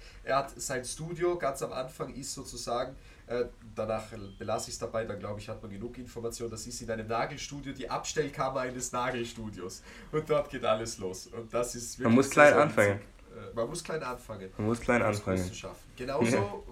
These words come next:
Speaker 1: wie wir, äh, im Kleinen angefangen haben, heute hier mit, äh, unserer neuen Serie.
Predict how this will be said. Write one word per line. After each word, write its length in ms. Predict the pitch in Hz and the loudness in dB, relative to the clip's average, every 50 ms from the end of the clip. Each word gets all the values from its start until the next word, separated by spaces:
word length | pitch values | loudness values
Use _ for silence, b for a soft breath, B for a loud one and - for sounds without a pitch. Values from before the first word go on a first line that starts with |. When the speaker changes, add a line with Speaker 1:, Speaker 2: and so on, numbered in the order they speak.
| 139 135 | -12 -10
Speaker 1:
wie 140 | 151 143 - | -10 -12 -10
wir, 400 | 127 139 147 175 190 190 175 156 - 117 | -10 -6 -2 0 0 2 0 -2 -6 -10
äh, 300 | 127 139 139 139 139 120 131 | -10 -10 -8 -10 -10 -10 -12
im 140 | 135 127 113 | -14 -14 -14
Kleinen 500 | - - 131 120 123 135 139 143 135 - | -12 -6 -4 -4 -4 -4 -6 -8 -8 -8
angefangen 800 | - 123 127 127 131 131 - - 135 123 120 120 120 120 113 | -8 -8 -8 -8 -10 -12 -12 -10 -10 -10 -8 -8 -8 -8 -6
haben, 320 | 113 110 120 120 113 110 107 110 | -6 -4 -4 -6 -6 -10 -12 -10
heute 360 | 110 110 110 117 117 117 113 | -8 -6 -4 -4 -6 -6 -10
hier 420 | 107 104 - 117 117 120 117 107 - - 110 110 | -12 -12 -10 -8 -2 -2 -2 -2 -2 -8 -10 -8
mit, 200 | 110 110 110 - - - - - - | -8 -8 -8 -10 -14 -16 -16 -14 -14
äh, 300 | 107 101 101 101 101 95 b b b b b b | -12 -10 -8 -6 -6 -8 b b b b b b
unserer 440 | - 139 151 - 147 156 - - - | -8 -8 -6 -2 0 0 0 0 0
neuen 480 | 120 117 117 120 123 123 120 113 107 - - - | 0 0 2 2 0 -2 -4 -8 -10 -14 -16 -14
Serie. 640 | - - - 117 120 131 139 156 165 190 202 202 | -12 -8 -2 -2 -2 -2 -2 -4 -4 -4 -4 -4